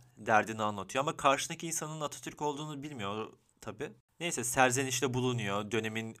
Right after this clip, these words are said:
Tarım Bakanı'nı eleştiriyor. Atatürk oradan sonra ayrılıyor, tekrar geziyor, geliyor tekrar Dolmabahçe'ye. Dolmabahçe'de akşam yemekleri çok meşhurdur. Hem siyaset konuşulur, hem yemek yenir,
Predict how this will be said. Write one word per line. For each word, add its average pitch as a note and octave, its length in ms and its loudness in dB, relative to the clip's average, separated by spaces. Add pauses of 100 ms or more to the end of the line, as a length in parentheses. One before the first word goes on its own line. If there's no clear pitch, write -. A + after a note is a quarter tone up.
(280)
Tarım A2+ 300 0
Bakanı'nı A2 420 -2
eleştiriyor. G2 640 -4 (440)
Atatürk D#3+ 380 -4
oradan D#3 320 2
sonra D#3+ 220 0
ayrılıyor, C3 500 4
tekrar B2 320 0
geziyor, G#2+ 360 -2
geliyor G#2+ 320 0
tekrar G2 320 -2
Dolmabahçe'ye. F#2+ 800 -6 (640)
Dolmabahçe'de D3+ 500 4
akşam D3 280 2
yemekleri D3+ 300 -4
çok D3+ 220 -6
meşhurdur. A#2 540 -10
Hem B2+ 300 -4 (420)
siyaset B2 500 4
konuşulur, G#2+ 440 -4
hem A2+ 160 -6
yemek A2 320 -4
yenir, G2 240 -6